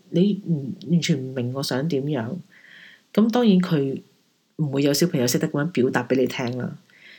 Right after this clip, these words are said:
但係其實佢哋嘅心思係好細密嘅。如果家長成日都想撳住佢哋嘅情緒，撳住小朋友嘅情緒，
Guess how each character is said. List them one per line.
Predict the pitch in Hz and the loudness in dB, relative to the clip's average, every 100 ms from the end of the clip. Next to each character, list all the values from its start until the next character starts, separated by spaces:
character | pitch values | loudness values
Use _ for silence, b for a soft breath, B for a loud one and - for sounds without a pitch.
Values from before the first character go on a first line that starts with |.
| _ | _
但 | 190 185 | 4 4
係 | 180 | 4
其 | 135 | -2
實 | 160 - - | -4 -6 -4
佢 | 170 | 0
哋 | 165 135 | 2 2
嘅 | |
心 | 139 175 180 | 2 2 4
思 | 180 - | 4 2
係 | 175 151 | 2 0
好 | 120 127 | -2 -2
細 | - 139 | -2 -4
密 | 123 127 113 - | -6 -8 -12 -12
嘅。 | - _ B B B B B B - | -16 _ B B B B B B -4
如 | 151 | 2
果 | 202 208 | 2 2
家 | 262 | 0
長 | 262 214 | 2 4
成 | 190 | 2
日 | 127 | 0
都 | - 208 | 0 0
想 | 190 143 151 - _ _ _ _ - | 0 -2 -2 -6 _ _ _ _ -4
撳 | 175 156 156 | -2 0 0
住 | 160 151 | 0 0
佢 | 135 147 | -2 -2
哋 | 139 | -2
嘅 | 139 | -2
情 | - 120 | -4 -6
緒， | 123 127 | -6 -6
撳 | 131 135 | -4 -4
住 | 135 | -4
小 | 131 175 | -2 -2
朋 | 165 | 0
友 | 120 | -2
嘅 | 123 | -2
情 | - - | -4 -6
緒， | - 139 | -6 -6